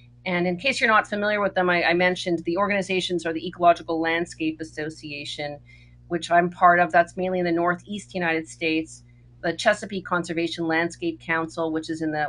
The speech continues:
Washington, D C area. mila, which is the Midwest Ecological Landscape Alliance, and the Eco Landscape California, which is, is in the West. And it's been wonderful to have that, all those groups work together. Um, so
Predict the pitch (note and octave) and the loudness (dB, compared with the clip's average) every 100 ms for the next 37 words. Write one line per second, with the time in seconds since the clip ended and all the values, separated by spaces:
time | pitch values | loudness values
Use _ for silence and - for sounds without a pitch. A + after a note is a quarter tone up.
0 | D#3 D#3 E3 - E3 D#3+ D#3+ D#3 D3+ - | -4 -2 -2 -2 -6 -2 -2 -2 -8 -12
1 | F#3 F3 E3+ D#3+ D#3 D3 C#3+ - - - | -14 -6 -2 0 2 0 0 -6 -20 -20
2 | - - E3+ F#3 F#3+ F#3 G3 - - E3 | -16 -2 2 4 6 8 8 4 -4 -8
3 | E3+ E3+ D#3+ E3+ E3+ - E3 D#3 D3+ D3 | -2 -2 2 4 4 2 -14 -2 2 2
4 | - D3+ D3 D3+ - C#3+ - - D#3+ D3+ | 0 -6 -4 -4 -8 -16 -18 -8 -6 0
5 | E3 F3 G#3 C4 - - - F#3 F3 G#3 | 4 4 2 -4 -10 -16 -6 -2 -2 -4
6 | G3+ G#3 F#3+ F3+ F3+ E3+ E3 - D#3+ D#3+ | -2 2 2 2 0 -8 -8 -2 -2 -2
7 | D#3+ D3+ D3+ D3+ - D3+ D3+ - D3+ D3 | -4 -6 -6 -8 -10 -12 -14 -14 -14 -10
8 | C#3+ C#3 E3 D#3+ - D#3 D3 E3+ E3+ F3+ | -10 0 4 4 2 -12 -10 -6 0 2
9 | G3 F#3+ D#3+ D#3+ - D3+ D3 D3 - - | 0 -2 -8 -8 -4 0 2 0 -4 -20
10 | - D#3+ D#3 D3+ - D3+ C#3 - E3 E3 | -10 -8 -6 -8 -8 -14 -14 -8 -4 -4
11 | - C#3+ C3+ C3+ B2 - - - - - | -6 -4 -2 -2 -6 -10 -20 -20 -20 -6
12 | E3 D#3+ D#3+ D#3+ - - - - - A3+ | 0 2 2 -4 -12 -20 -20 -10 4 8
13 | G#3+ G#3+ G#3+ | 10 8 0